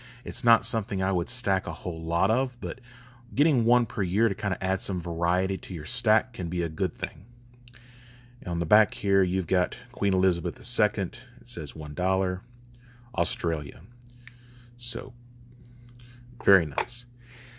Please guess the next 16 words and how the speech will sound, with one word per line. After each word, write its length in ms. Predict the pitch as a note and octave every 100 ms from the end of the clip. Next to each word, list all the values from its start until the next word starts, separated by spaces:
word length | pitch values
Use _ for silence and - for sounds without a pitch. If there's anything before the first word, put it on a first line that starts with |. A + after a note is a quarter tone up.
| - -
I 120 | F#2
also 420 | F#2 D#3+ G#3 - G#2+
picked 360 | - G2 -
up 200 | G2+ G2
an 60 | F2+
Italian 800 | E2 - - D3 F3 C3+ F#2 F#2
commemorative 840 | - F#2+ F2+ A#2 E3+ C3 - E2+
coin, 480 | - - D#2+ F2+ B2 - - - - - - - - -
and 520 | F2+ F2 F2 E2+ E2+ - -
on 240 | B2 F3+ C#3+
this 200 | D#3 -
coin, 440 | - F2+ E2+ E2
this 300 | B2 F3 -
is 540 | G2 F#2 F#2 F#2 F#2 - - - - E2+
Dante 540 | G2+ B2+ C#3 D3+ C#3+
Alighieri. 800 | A#2+ G2+ G#2 G2 E2 F#2 D2 -